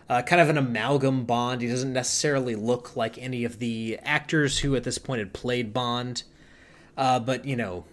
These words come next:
an amalgam of what James Bond is described as looking like in the novels. And of course, you've got a stat block here.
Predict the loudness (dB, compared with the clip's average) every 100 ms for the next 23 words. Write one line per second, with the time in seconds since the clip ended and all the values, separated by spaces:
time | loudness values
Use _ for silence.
0 | -20 -20 -16 -2 4 8 10 10 8 6
1 | 6 0 2 0 0 -2 -2 -2 -4 -4
2 | -2 -4 -4 -4 0 0 0 -4 -6 -8
3 | -8 -6 -6 -8 -12 -12 -8 -6 -6 -8
4 | -12 -12 -14 -16 -20 -20 -20 -20 -20 -20
5 | -20 -20 -20 -20 -20 -20 -20 -20 -20 -20
6 | -20 -20 -20 -20 -20 -20 -20 0 6 6
7 | 4 8 8 8 8 6 6 4 4 4
8 | 4 0 -2 -2 -4 -6 -4 -2 -2 -4